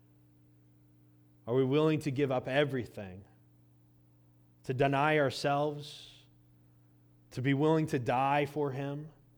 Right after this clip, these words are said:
to follow him wherever he leads us and wherever he takes us, even if it means that we suffer?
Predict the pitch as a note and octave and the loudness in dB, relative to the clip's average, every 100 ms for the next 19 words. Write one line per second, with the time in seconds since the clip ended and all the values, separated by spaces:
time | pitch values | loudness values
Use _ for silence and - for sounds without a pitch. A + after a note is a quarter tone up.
0 | _ _ _ _ _ - C3+ E3+ D#3+ F3 | _ _ _ _ _ -6 0 6 8 8
1 | D3+ E3+ D#3+ D3 D3 E3 E3 C#3 C#3+ B2+ | 6 2 2 4 4 4 2 0 0 0
2 | C#3+ E3 - D#3+ D#3+ C3+ C3 C#3 D3+ D#3+ | 0 -2 0 0 0 -2 -2 0 0 0
3 | D#3 C3+ - D3+ E3+ - D#3 D3+ D#3 D#3+ | -2 -4 -4 -4 -4 -2 -4 -2 -4 -2
4 | C#3+ C#3+ B2 C#3+ D#3 D3+ C3 A#2+ A#2+ - | -4 -4 -6 -4 -4 -4 -4 -6 -8 -6
5 | D3+ D#3 E3+ D#3+ | -6 -6 -8 -8